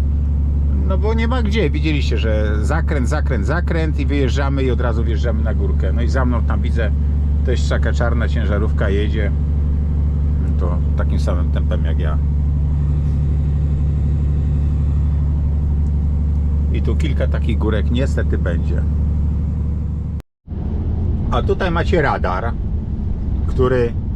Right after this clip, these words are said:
został oponami zastawiony. Zobaczcie.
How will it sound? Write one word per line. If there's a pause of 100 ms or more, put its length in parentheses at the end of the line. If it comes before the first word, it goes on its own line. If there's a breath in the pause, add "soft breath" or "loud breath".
(420)
został
oponami
zastawiony. (840)
Zobaczcie.